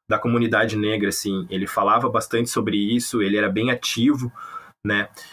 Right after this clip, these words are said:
então é uma, é uma perda, assim, que a gente fica meio chocado, porque a gente não sabia da doença, né, era uma, ele escondeu isso,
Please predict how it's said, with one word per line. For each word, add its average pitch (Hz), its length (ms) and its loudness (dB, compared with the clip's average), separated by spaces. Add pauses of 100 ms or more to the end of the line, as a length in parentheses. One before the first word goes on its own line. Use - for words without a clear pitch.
(140)
então 131 680 0
é 110 100 4
uma, 143 300 2
é 113 100 2
uma 143 180 2
perda, 127 360 0
assim, 139 180 -2
que 131 300 0
a 120 80 4
gente 120 180 0
fica 135 200 0
meio 131 160 2
chocado, 139 400 4
porque 170 160 -2
a - 20 0
gente 123 160 0
não 131 100 0
sabia 123 380 2
da 127 80 4
doença, 117 420 2
né, 113 140 4
era 113 160 2
uma, 95 400 0
ele 98 180 -2
escondeu 113 600 2
isso, 165 340 0